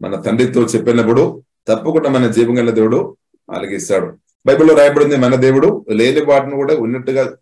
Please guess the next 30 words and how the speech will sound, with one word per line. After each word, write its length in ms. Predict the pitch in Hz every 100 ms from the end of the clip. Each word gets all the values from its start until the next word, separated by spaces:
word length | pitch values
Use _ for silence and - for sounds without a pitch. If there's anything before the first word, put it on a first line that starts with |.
| -
చేయడానికి 340 | 120 120 120
కూడా 140 | 117 120
శక్తి 340 | 117 - 131
కలిగిన 200 | 120 110
దేవుడు. 300 | 92 87 85 _ -
కాబట్టి 200 | 160 156
దేవునికి 360 | 131 156 170 -
సాధ్యం. 440 | - 98 92 - _ _ _ _ 98
హల్లెలూయా, 400 | 98 101 92 85
దేవునికి 360 | 104 110 104
సాధ్యం. 400 | 98 101 92 85 - _ _ -
కాబట్టి, 540 | 143 143 117 117 113 - _ - 95
ఆ, 240 | 95 98 110
ఏలి, 440 | 110 110 107 - 98
ఆ 100 | 98
యాజు-, 480 | 101 104 110 101 104
I 80 | 101
mean, 140 | 95
యాజకుడు, 640 | 95 98 110 101 98 92 -
ఆ 100 | 95
దైవజనుడు 460 | 98 104 104 104 101
చెప్తున్న 360 | 104 85 104
విషయం, 480 | 104 107 113 - - _ _ _ _ _ _ _ 110
"నీవు 220 | 113 107
సమాధానంతో 920 | 107 120 139 147 147 127 139 135 -
వెళ్ళము, 340 | 101 107 107 98
అంటే 340 | - _ -
క్షేమంగా 640 | - 113 127 131 117 113
నీవు 240 | 107 107 104
వెళ్ళము, 460 | 104 113 220 220